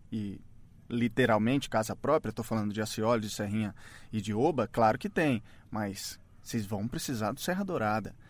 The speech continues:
vocês vão precisar pra jogos maiores, pra jogos mais importantes, talvez, né, pra grandes amistosos também. Então,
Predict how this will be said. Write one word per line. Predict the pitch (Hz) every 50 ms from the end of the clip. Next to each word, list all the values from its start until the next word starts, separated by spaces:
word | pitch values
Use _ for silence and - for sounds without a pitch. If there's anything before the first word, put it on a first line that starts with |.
| - - - -
vocês | - - 127 113 101
vão | 107 117 131
precisar | - - 226 - 190 139 131 123
pra | 117 190 165
jogos | 131 127 120 117 113 117
maiores, | 110 117 110 101 101 107 117 120 117 113 -
pra | - 107 107
jogos | 101 113 113 101 107
mais | 101 107 107 110 113
importantes, | 113 113 - 113 110 - 110 110 120 127 127 120 110 - - - - - - - - -
talvez, | - 104 98 95 110 113 120 113 - - - - - - - - - - -
né, | 107 110 110 120 123 120 113 107 104 98
pra | - - 120
grandes | 107 101 139 147 160 160 139 113
amistosos | 131 120 120 - - - 131 131 135 131 110 107 -
também. | - 117 107 104 107 113 127 135 131 131 131 - - - - - - -
Então, | 113 113 - 123 120 123 123 127 127 127 123 123 120 113 113 110 104